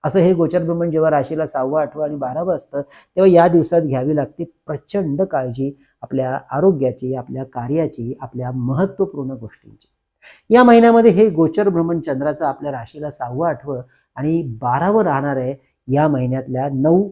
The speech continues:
दहा, अकरा, चौदा, पंधरा, बावीस, तेवीस या तारखांना. त्यामुळे काही महत्त्वाचे व्यवहार करत असाल या काळात प्रचंड सावधानता ठेवा, आरोग्य सांभाळा, मानसिक शांतता ढळून देऊ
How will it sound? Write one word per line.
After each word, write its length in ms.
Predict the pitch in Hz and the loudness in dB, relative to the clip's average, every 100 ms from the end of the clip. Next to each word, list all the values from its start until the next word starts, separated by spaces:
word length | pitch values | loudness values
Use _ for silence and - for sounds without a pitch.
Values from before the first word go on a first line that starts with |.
| - | -8
दहा, 340 | 123 113 123 131 - | -8 -4 -4 -6 -6
अकरा, 340 | 147 - 139 - - - _ - | -6 -2 -2 -2 -10 -12 _ -8
चौदा, 420 | 143 147 151 160 180 _ - | -2 0 0 -2 -8 _ -10
पंधरा, 340 | 151 160 139 - _ _ _ _ | -6 -2 -4 -6 _ _ _ _
बावीस, 520 | 131 139 165 175 - - | -2 0 0 -2 -4 4
तेवीस 440 | 202 190 151 - - _ - | 6 6 0 -2 -16 _ -2
या 240 | 143 165 | 4 4
तारखांना. 600 | 170 135 127 131 120 123 131 - - | 4 -2 -2 -4 -4 -4 -8 -14 -2
त्यामुळे 340 | 143 156 160 | 2 6 6
काही 240 | 165 135 160 | 4 2 0
महत्त्वाचे 560 | 151 131 175 185 170 | 2 0 2 2 2
व्यवहार 280 | 175 147 143 | 0 0 -2
करत 320 | 143 143 143 | -6 -8 -8
असाल 320 | 135 - 143 131 | -8 -8 -6 -4
या 80 | |
काळात 320 | 131 127 123 139 | -6 -8 -10 -10
प्रचंड 540 | _ _ - 208 196 | _ _ -10 -6 -6
सावधानता 580 | 196 147 127 135 131 135 | -4 -2 -2 -4 -6 -8
ठेवा, 300 | 127 120 123 - _ _ - | -8 -8 -8 -10 _ _ -6
आरोग्य 400 | 131 196 175 175 | 0 2 2 0
सांभाळा, 460 | 156 120 120 120 123 _ _ | 0 -2 -2 -4 -8 _ _
मानसिक 480 | 127 131 160 160 202 | -4 -2 -2 -2 -6
शांतता 600 | - 143 123 131 127 127 | -6 -6 -4 -6 -6 -6
ढळून 400 | 131 117 127 143 | -4 -4 -4 -4
देऊ 220 | 123 120 | -6 -8